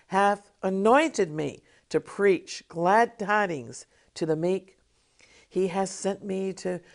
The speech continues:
bind up the brokenhearted." You see, many things, when they break, become worthless and good for nothing except to be discarded and thrown away.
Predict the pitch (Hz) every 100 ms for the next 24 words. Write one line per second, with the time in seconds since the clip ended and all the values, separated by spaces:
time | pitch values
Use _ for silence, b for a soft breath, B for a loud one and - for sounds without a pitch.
0 | b - 196 247 285 302 277 302 320 -
1 | 240 233 240 247 247 233 262 269 185 135
2 | _ _ b b b b b b 185 220
3 | 208 214 220 - 220 262 202 170 180 175
4 | 165 165 240 302 - 196 - 214 202 196
5 | 302 330 - - 180 196 175 269 262 240
6 | 226 220 320 349 226 160 180 - 220 220
7 | 208 202 202 190 b b b b 190 -
8 | - 214 262 277 233 220 247 247 247 277
9 | 233 127